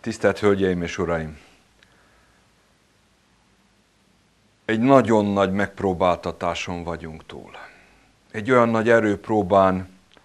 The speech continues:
amire készültünk, de amelyik sok vonatkozásban meglepett bennünket. Meglepett bennünket azokban az elemekben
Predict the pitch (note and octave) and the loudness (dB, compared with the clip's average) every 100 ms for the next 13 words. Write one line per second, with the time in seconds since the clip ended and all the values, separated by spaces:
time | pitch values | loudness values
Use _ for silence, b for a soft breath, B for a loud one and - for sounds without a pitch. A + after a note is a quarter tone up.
0 | b b b _ G2+ A2 G#2 G#2 C3 A#2+ | b b b _ -6 -2 -2 -2 -2 -2
1 | G2+ G#2+ G2 - G2+ G2+ F#2+ G2 G2+ G2+ | -2 -6 -6 -6 -6 -6 -2 0 0 0
2 | G2+ G2 - A#2+ - G2 F#2+ F2+ - F#2 | 0 -2 -2 -2 -2 -6 -4 -6 -8 -10
3 | F2 F2 E2 E2 E2+ F2 E2+ E2+ D#2+ E2 | -4 -4 -4 -8 -8 -6 -6 -6 -8 -12
4 | C#2+ D2+ D2 C#2+ C#2+ - _ - _ _ | -12 -18 -18 -20 -20 -20 _ -20 _ _
5 | _ _ _ _ _ _ _ _ _ _ | _ _ _ _ _ _ _ _ _ _
6 | _ _ _ _ _ _ G#2+ G#2+ G#2 A2 | _ _ _ _ _ _ -2 2 0 0
7 | F#2 G#2 G2+ G2 G2 G2 F#2+ - - _ | 0 0 0 -2 -4 2 2 2 -14 _
8 | _ _ - _ _ - - - - _ | _ _ -20 _ _ -20 -20 -20 -20 _
9 | - - - - _ _ _ _ _ _ | -20 -20 -20 -20 _ _ _ _ _ _
10 | _ _ _ _ _ _ _ _ _ _ | _ _ _ _ _ _ _ _ _ _
11 | _ _ _ _ _ _ _ _ _ _ | _ _ _ _ _ _ _ _ _ _
12 | _ _ _ _ _ _ _ _ _ A2+ | _ _ _ _ _ _ _ _ _ -2
13 | G#2+ F#2 G#2 G#2 G#2+ A#2 A2 G2+ G2 F2+ | -2 -2 -2 -2 0 2 2 0 -4 -2
14 | F2+ F2+ F2+ | 0 0 -2